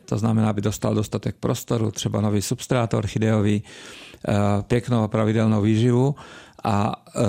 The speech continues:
dát jí vlastně ten odpočinek, eh, na to, aby nazbíral novou energii na další normální, eh, oficiální, eh, květenství.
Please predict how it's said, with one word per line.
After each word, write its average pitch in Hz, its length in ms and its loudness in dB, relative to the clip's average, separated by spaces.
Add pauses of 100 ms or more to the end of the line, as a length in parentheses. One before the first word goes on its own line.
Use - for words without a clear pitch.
(200)
dát 117 240 2
jí 131 60 2
vlastně 117 280 0
ten 110 200 0
odpočinek, 120 720 0
eh, 113 320 0
na 98 160 0
to, 120 380 0 (100)
aby 110 340 2
nazbíral 110 500 2
novou 110 240 2
energii 110 460 2
na 107 220 0 (320)
další 123 360 2
normální, 107 840 2
eh, - 100 -2 (1120)
oficiální, 107 720 2
eh, 101 280 2
květenství. 98 580 -2